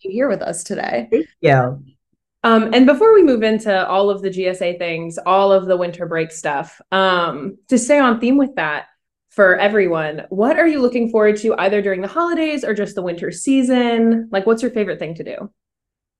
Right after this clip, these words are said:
Speaker 2: Um, I would say I just, I feel like I'm looking forward to all the coziness, like the warm sweaters, the warm drinks, nice fireplaces,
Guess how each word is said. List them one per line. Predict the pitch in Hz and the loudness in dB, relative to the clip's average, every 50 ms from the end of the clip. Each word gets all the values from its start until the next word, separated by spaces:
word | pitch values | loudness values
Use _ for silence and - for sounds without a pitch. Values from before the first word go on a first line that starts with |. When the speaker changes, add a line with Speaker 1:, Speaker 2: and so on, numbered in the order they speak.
| _ _ _ _ _ _ _ _ _ _ _ _ _ _ _ _ _ _ _ _ _ _ _ _ | _ _ _ _ _ _ _ _ _ _ _ _ _ _ _ _ _ _ _ _ _ _ _ _
Speaker 2:
Um, | 139 143 143 147 147 147 147 139 139 | 0 0 2 2 0 0 -2 -4 -2
I | 135 156 180 | 0 0 2
would | 220 285 294 | 2 0 -2
say | 247 - - - 202 196 190 185 185 180 180 180 175 170 - | -4 -6 -6 -2 -2 -2 0 0 0 0 0 0 -2 -2 0
I | 160 156 - | -2 -2 -2
just, | - 233 - | -2 -4 -2
I | 156 156 | -2 -2
feel | - 214 233 | 0 0 -2
like | 254 | 0
I'm | 262 233 | 0 -2
looking | 202 196 233 220 - | -2 -2 -4 -6 -6
forward | - 143 143 151 175 - | -2 0 0 0 0 0
to | 196 - | -2 -2
all | 147 143 | 0 0
the | 135 147 | 0 0
coziness, | 143 - 156 131 127 123 143 165 170 180 202 226 220 - - - - - - - _ | -2 -2 -2 -2 -2 -2 -4 -4 -2 0 -2 -2 -2 -4 -10 -10 -12 -20 -20 -14 _
like | - 160 151 156 147 135 139 | 2 2 4 4 2 2 2
the | 160 147 | 2 2
warm | 143 143 143 156 151 147 | 2 2 2 2 2 2
sweaters, | 143 139 - - 175 202 202 202 190 202 196 196 190 190 185 175 180 | 0 -2 -6 -4 0 2 2 2 2 0 -2 -2 -2 -2 -4 -6 -4
the | - 147 | -4 -2
warm | 139 135 127 123 117 117 120 | -2 -2 -2 -2 -4 -4 -6
drinks, | 123 - 151 160 180 175 165 170 165 160 160 160 160 - - _ _ - - _ _ _ _ _ | -6 -6 -4 0 0 2 4 4 2 2 2 -2 -4 -8 -14 _ _ -20 -20 _ _ _ _ _
nice | - 143 143 139 139 - | 0 0 2 2 0 0
fireplaces, | - 135 123 151 160 165 165 170 165 139 - 160 160 156 156 156 - 165 151 147 143 143 143 147 131 135 139 135 | -2 0 0 2 4 4 4 4 4 0 -4 -2 -2 -2 -4 -4 -4 -4 -2 0 0 2 2 2 0 0 -2 -4